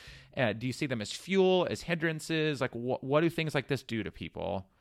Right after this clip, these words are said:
And how should people react or position themselves when things like,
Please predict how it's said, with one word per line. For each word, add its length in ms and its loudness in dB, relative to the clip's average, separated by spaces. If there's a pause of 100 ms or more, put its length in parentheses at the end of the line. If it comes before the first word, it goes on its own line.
(180)
And 240 0
how 200 6
should 200 0
people 520 0 (320)
react 760 2
or 300 2
position 400 -2
themselves 440 -2
when 160 -4
things 240 -6
like, 140 -4